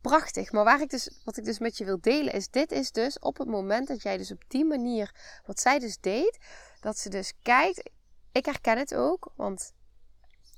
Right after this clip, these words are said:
ik zal daarin iets korts bij mezelf delen, maar Noah slaapt dus bij ons en Noah heeft van begin af aan, heeft hij al, ehm,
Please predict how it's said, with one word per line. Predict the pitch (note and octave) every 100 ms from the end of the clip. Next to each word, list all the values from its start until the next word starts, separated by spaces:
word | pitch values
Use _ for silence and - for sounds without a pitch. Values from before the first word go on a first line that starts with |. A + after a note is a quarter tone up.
| -
ik | -
zal | F3+ E3+
daarin | E3+ - - -
iets | - -
korts | G3+ G#3+ -
bij | F#3+
mezelf | F#3 F3+ F#3+ A#3
delen, | - A3+ A3 A3+ - - - - - - -
maar | G3 F#3 F3+ - - - - - _ _ _ _ - _ _ _
Noah | G3 G#3 G#3+
slaapt | F#3+ - - -
dus | G#3+
bij | - -
ons | A3+ D4+ D#4 - - -
en | - F#3+
Noah | F#3 F#3
heeft | F#3 F3 -
van | F3+ F3+
begin | F3+ A#3 C#4+
af | C#4+ -
aan, | F3+ F3 F#3 F#3+ - - - -
heeft | - G3 -
hij | F3+ F3+ -
al, | F3+ F3+ F3 - - - - -
ehm, | - G#3